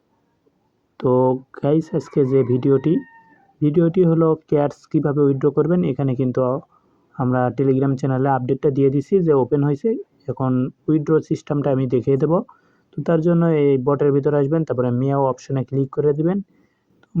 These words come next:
মিয়াও অপশনে ক্লিক করে দেওয়ার পরে বটটা একটু লোড নেবে, তো একটু অপেক্ষা করবেন। একটু অপেক্ষা করার পর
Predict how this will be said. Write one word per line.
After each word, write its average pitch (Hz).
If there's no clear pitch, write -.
মিয়াও 165
অপশনে 170
ক্লিক 160
করে 160
দেওয়ার 156
পরে 160
বটটা 131
একটু 135
লোড 131
নেবে, 156
তো 147
একটু -
অপেক্ষা 117
করবেন। 110
একটু -
অপেক্ষা 175
করার 165
পর 170